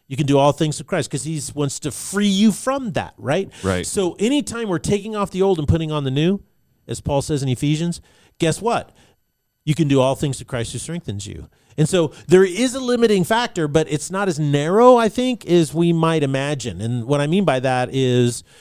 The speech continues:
Speaker 1: there is a limiting factor, meaning Christ doesn't, isn't to be your Red Bull or Rockstar, Monster, whatever energy drink of your choice is,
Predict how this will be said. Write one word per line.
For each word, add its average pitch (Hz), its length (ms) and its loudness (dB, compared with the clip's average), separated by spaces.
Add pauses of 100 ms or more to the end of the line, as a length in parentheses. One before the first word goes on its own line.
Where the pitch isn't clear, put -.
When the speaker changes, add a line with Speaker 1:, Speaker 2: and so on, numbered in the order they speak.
(160)
Speaker 1:
there 147 240 0
is 208 140 2
a 247 60 -8
limiting 185 320 -2
factor, 131 420 -2
meaning 131 360 0 (220)
Christ 170 360 2
doesn't, 160 360 -2 (140)
isn't 151 340 -2
to 139 80 -10
be 147 120 0
your 135 200 2
Red 127 320 0
Bull 123 300 4
or 120 340 0 (460)
Rockstar, 127 580 -4
Monster, 123 460 -6
whatever 120 320 0
energy 113 400 -4
drink 120 320 -4
of 110 80 -4
your 110 120 -2
choice 147 380 -2
is, 107 340 -8